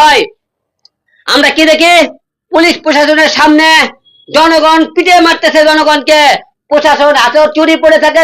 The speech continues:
চুরি, চুরি। পুলিশ প্রশাসনের আইনে এমন করতে হবে, সন্ত্রাস সেতুল দেখা হয় যে প্রকাশ সেতুল দিয়ে দেখা মৃত্যু,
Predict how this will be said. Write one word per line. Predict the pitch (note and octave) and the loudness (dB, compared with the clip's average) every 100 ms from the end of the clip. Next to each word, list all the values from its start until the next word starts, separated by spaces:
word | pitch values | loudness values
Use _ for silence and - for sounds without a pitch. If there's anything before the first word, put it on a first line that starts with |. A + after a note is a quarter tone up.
| D4+ | -2
চুরি, | E4 E4+ E4 E4 | -2 0 -2 -2
চুরি। | F4+ F#4 F#4 F4+ C4 - _ _ _ _ - | -2 0 0 2 0 -4 _ _ _ _ -6
পুলিশ | D4+ E4+ E4 | -2 0 -2
প্রশাসনের | D#4+ D4 D4 D#4+ D#4+ | -2 0 0 0 0
আইনে | D4 D#4 D#4+ | 0 0 0
এমন | D#4 D#4+ | 0 0
করতে | D#4+ D#4+ D#4+ | 0 -2 0
হবে, | D#4 E4+ D#4+ - - _ _ | 2 2 2 -2 -6 _ _
সন্ত্রাস | A#3+ D4 D4 D4+ C#4+ | -4 -2 0 0 0
সেতুল | C#4+ C#4+ | -2 -2
দেখা | C4 C4+ | -4 0
হয় | B3 C#4 D4 C4 _ - | 2 2 2 -2 _ -6
যে | B3+ - | -6 -2
প্রকাশ | D4+ D4+ E4+ D#4+ | -2 0 -2 -2
সেতুল | D#4+ D#4+ | -2 -2
দিয়ে | D#4 D4+ | -2 -2
দেখা | D4+ D#4 A3 | 0 -2 -4
মৃত্যু, | A#3+ D4+ - | -6 -6 -4